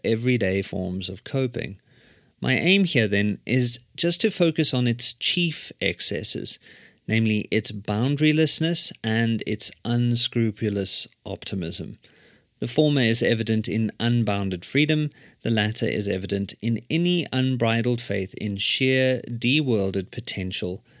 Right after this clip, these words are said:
and progress. By now, for instance, we know that liberalism's idea of negative freedom is precisely what the ancients would have called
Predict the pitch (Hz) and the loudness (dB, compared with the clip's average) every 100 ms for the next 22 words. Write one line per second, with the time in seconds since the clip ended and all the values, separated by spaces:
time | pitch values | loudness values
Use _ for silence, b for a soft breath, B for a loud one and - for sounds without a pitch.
0 | b _ 92 92 - - 98 - - - | b _ -12 -10 -10 -6 -6 -6 -6 -6
1 | - - _ _ b b b b b b | -6 -8 _ _ b b b b b b
2 | b _ _ 123 131 165 160 117 98 87 | b _ _ 2 4 4 2 0 -2 0
3 | - 60 - - - 120 123 135 123 110 | -2 -4 -4 -4 0 2 2 4 2 4
4 | 123 120 110 107 104 101 98 98 101 101 | 2 2 2 2 0 -2 -2 0 0 0
5 | 92 98 101 104 - 101 - 98 95 92 | -2 -2 0 -2 -4 -4 -6 -6 -4 -4
6 | 87 - 101 - - - 117 127 - 117 | -4 -4 -6 -6 -2 0 2 0 0 0
7 | 113 123 - 156 175 170 98 92 - 101 | 0 -2 -4 0 0 0 -2 -2 -4 -2
8 | 101 - 117 117 - 92 87 92 | -4 -4 -6 -6 -6 -6 -4 -8